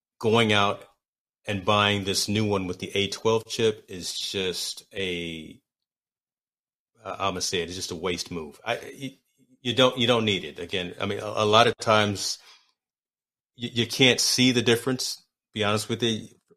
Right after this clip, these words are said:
You, you can see the difference between four eighty P and, and,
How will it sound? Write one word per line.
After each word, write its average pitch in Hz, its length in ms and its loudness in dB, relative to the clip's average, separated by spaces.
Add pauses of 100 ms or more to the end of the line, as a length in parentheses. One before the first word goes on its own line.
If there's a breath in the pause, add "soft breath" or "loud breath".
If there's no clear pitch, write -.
(180)
You, 139 180 -6
you 147 100 -4
can 135 80 0
see 139 160 0
the 127 100 -2
difference 120 500 0
between 110 440 -2
four 110 320 2
eighty 104 160 2
P 101 480 -2
and, 85 220 -6
and, 85 400 -10